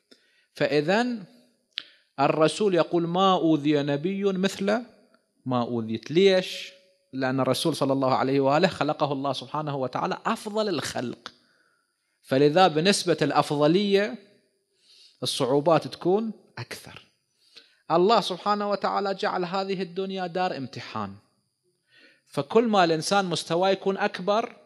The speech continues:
الامتحان هم يكون أصعب.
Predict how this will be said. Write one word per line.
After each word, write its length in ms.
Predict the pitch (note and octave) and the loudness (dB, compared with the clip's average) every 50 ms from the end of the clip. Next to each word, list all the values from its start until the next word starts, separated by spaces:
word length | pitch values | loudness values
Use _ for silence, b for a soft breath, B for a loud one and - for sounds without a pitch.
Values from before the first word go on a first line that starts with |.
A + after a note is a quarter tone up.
| _ _ _ _ _ _ _ _ - B2+ | _ _ _ _ _ _ _ _ -8 -4
الامتحان 520 | D3 D#3 D3 B2+ - C#3+ - F#3+ F#3+ F3+ | -4 -4 -2 -4 -4 -4 -2 0 0 0
هم 160 | F3 F3+ F3+ | -2 -2 -4
يكون 400 | E3 D#3 D#3+ - G3 A3 A#3+ C4 A3 _ _ _ _ _ - | -4 -6 -2 -2 -2 -2 -2 -4 -10 _ _ _ _ _ -10
أصعب. 440 | C3+ C3 - - - - A2 A#2 | -8 -8 -8 -8 -8 -8 -8 -8